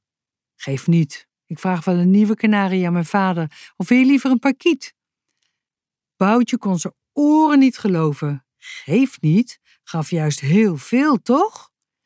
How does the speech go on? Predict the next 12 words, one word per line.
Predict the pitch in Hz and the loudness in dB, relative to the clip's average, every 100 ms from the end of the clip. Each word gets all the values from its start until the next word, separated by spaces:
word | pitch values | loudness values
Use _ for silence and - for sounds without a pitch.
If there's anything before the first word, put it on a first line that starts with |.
| _ _ _ _ _ | _ _ _ _ _
Even | - 240 226 | -2 -2 -2
iets | 185 - | -6 -4
anders, | 208 196 147 - | -2 0 -2 -6
zei | - 147 | -8 -6
Sisi. | 165 143 151 135 _ _ _ _ | -4 -6 -6 -10 _ _ _ _
Ik | 202 156 | -8 -2
wil | 202 185 | 0 0
zo | 147 202 247 262 | 0 0 2 0
graag | 233 - 185 214 214 | -2 -4 -2 0 0
een | 180 | 0
mooie | 180 185 165 - | 2 0 -2 -4
oprijlaan | 240 247 165 147 147 147 220 | -6 -4 -4 -4 -4 -2 -2